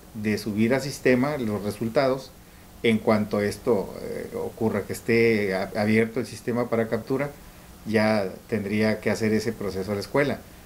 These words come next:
Pero por lo pronto los docentes tienen su oportunidad para evaluar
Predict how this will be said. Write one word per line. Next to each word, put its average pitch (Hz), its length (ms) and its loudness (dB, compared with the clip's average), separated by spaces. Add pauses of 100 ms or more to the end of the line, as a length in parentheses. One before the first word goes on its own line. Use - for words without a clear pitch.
(140)
Pero 147 260 2
por 160 120 0
lo 156 100 0
pronto 147 440 -4 (100)
los 117 200 2
docentes 110 480 -2
tienen 113 500 0 (200)
su 104 140 -6
oportunidad 101 720 -2
para 139 180 2
evaluar 151 380 2